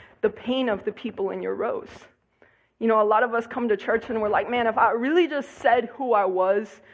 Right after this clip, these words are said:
if I really just said these things I was struggling with, these things I was dealing with, people would not like me."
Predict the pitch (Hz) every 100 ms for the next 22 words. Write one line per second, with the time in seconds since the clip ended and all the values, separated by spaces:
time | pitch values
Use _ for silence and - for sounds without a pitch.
0 | - - 240 240 233 277 359 302 269 -
1 | 254 233 240 220 - 220 220 196 185 -
2 | - 233 247 247 247 247 196 - 233 233
3 | 202 196 196 214 220 254 262 262 - -
4 | 466 403 285 240 214 233 202 202 170 -
5 | 226 269 -